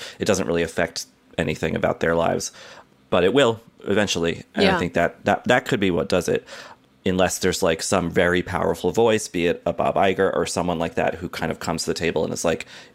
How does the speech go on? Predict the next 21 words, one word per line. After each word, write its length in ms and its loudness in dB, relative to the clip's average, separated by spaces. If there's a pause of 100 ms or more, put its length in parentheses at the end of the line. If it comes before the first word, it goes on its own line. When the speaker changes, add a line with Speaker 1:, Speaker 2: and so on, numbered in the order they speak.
(280)
Speaker 1:
looking 280 0
at 60 4
ahead 200 2
of 60 0
the 60 -12
schedule 340 0
and 60 0
is 80 -4
like, 180 -2
"We 80 0
need 200 0
to 80 -4
get 200 0
this 160 -2
done 240 0
now, 280 4
or 320 2 (120)
X 380 -2 (400)
expensive 540 0
show 240 4
won't, 360 -2